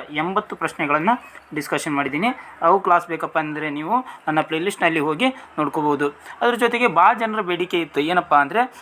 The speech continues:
"ಸರ್, ನಮಗೆ ಇಂಗ್ಲೀಷ್ನಲ್ಲೂ ಕೂಡ ನೀವು ಕ್ಲಾಸ್ ಹೇಳ್ರಿ" ಅಂತೇಳಿ ಬೇಡಿಕೆ ಇತ್ತು. ಅದಕ್ಕಾಗಿ ಈಗ ಟೈಮ್ ಶಾರ್ಟೇಜ್ ಇರೋದ್ರಿಂದ ನಾನೇನು ಮಾಡಿದ್ದೀನಪ್ಪ ಅಂದರೆ, ಈಗ ನಾನು ಕ್ಲಾಸ್ ಮಾಡ್ತಾ ಇದ್ದೀನಲ್ಲ, ಯುವ ಕ್ವಶನ್ಸ್ಗಳನ್ನು ಇಂಗ್ಲೀಷ್ನ ಟ್ರಾ-, ಇಂಗ್ಲೀಷ್ನಲ್ಲಿ ಟ್ರಾನ್ಸ್ಲೇಟ್ ಮಾಡಿ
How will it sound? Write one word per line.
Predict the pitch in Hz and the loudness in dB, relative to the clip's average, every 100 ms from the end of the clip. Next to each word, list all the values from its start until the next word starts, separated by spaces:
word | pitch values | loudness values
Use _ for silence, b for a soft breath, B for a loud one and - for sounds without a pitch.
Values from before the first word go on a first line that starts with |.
| B - | B 0
"ಸರ್, | 294 | 4
ನಮಗೆ | 185 185 180 | 4 2 -2
ಇಂಗ್ಲೀಷ್ನಲ್ಲೂ | 170 180 226 - 220 196 196 | -2 -4 -6 -4 -2 -2 0
ಕೂಡ | 196 | 2
ನೀವು | 185 180 165 | 2 0 0
ಕ್ಲಾಸ್ | 165 165 160 | 2 2 0
ಹೇಳ್ರಿ" | 143 147 | -4 -4
ಅಂತೇಳಿ | 139 147 139 | -4 -4 -4
ಬೇಡಿಕೆ | 127 131 135 | -6 -6 -6
ಇತ್ತು. | 127 254 262 B B 196 | 2 4 2 B B 2
ಅದಕ್ಕಾಗಿ | 208 220 208 202 190 | 2 4 2 2 0
ಈಗ | 180 190 | 4 2
ಟೈಮ್ | 185 170 208 | 4 0 0
ಶಾರ್ಟೇಜ್ | 190 170 180 165 | 2 2 2 -4
ಇರೋದ್ರಿಂದ | 165 156 156 156 | -4 -6 -6 0
ನಾನೇನು | 147 170 190 175 | 2 2 0 -2
ಮಾಡಿದ್ದೀನಪ್ಪ | 156 147 139 135 | -2 -2 -2 4
ಅಂದರೆ, | 131 131 151 247 254 - B B B B - 185 | 4 4 2 2 0 -14 B B B B -8 -6
ಈಗ | 190 190 202 | -4 0 0
ನಾನು | 196 190 180 | 4 2 2
ಕ್ಲಾಸ್ | 180 160 - | 2 2 4
ಮಾಡ್ತಾ | 190 170 | 0 2
ಇದ್ದೀನಲ್ಲ, | 160 160 185 - 165 | -2 0 0 0 -2
ಯುವ | 175 233 | 0 0
ಕ್ವಶನ್ಸ್ಗಳನ್ನು | 226 185 185 175 175 165 240 | 0 -2 -4 -2 -2 0 0
ಇಂಗ್ಲೀಷ್ನ | 170 170 214 220 196 | -2 -4 -4 -2 -2
ಟ್ರಾ-, | - 165 160 | 2 2 2
ಇಂಗ್ಲೀಷ್ನಲ್ಲಿ | 156 180 202 202 190 175 | -4 -4 -4 0 0 2
ಟ್ರಾನ್ಸ್ಲೇಟ್ | - 156 165 156 156 | 2 0 0 -2 2
ಮಾಡಿ | 160 | 4